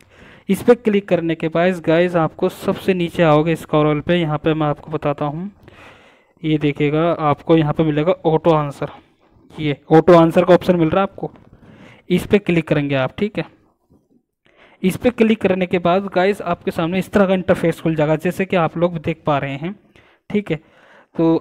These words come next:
आपको क्या करना होगा, अगर गाइस आप ऑटोमेटिक कॉल रिसीव अपने फ़ोन में लगाना चाहते हैं तो मैं बताता हूँ आपको क्या करना होगा, ठीक है। आपको इसमें ऑटो आंसर, ये देख रहे हैं आप लोग, अगर देखो ये लिखा हुआ ऑटो आंसर,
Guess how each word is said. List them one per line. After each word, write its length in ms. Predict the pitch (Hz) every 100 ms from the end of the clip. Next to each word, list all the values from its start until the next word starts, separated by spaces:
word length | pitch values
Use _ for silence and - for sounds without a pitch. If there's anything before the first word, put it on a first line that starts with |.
| -
आपको 280 | 175 -
क्या 180 | 220 196
करना 280 | 175 180 165
होगा, 220 | 165 170
अगर 340 | 180 - 196 220
गाइस 300 | 220 226 226
आप 380 | - 196 202 226
ऑटोमेटिक 800 | 226 - 180 180 240 208 208 214
कॉल 260 | 196 196
रिसीव 380 | 185 180 - 202
अपने 240 | 190 - 196
फ़ोन 220 | - 185
में 100 | 190
लगाना 400 | 165 147 160 202
चाहते 340 | 196 185 185 190
हैं 220 | 180 202 - _ _ _ _ _ _
तो 80 | 190
मैं 160 | 185
बताता 360 | 175 160 160 185
हूँ 40 |
आपको 200 | 175 - 185
क्या 160 | 160
करना 260 | 147 143 147
होगा, 300 | 147 143 151 - _ _ _ _ _ _ -
ठीक 200 | 185 170
है। 80 | - - - - - - -
आपको 560 | 165 180 - - 226 240 - _ -
इसमें 480 | 196 - - 185 165 - _ _ _
ऑटो 300 | 165 165 196
आंसर, 220 | 175 165
ये 120 | 196
देख 220 | 185 190 226
रहे 80 |
हैं 60 | 233
आप 140 | 226
लोग, 80 | 190 - - - - - _
अगर 220 | 165 214 - 190
देखो 160 | 185
ये 60 | 202
लिखा 180 | 190 165
हुआ 160 | 190
ऑटो 380 | 190 170 170 220
आंसर, 320 | 185 147 143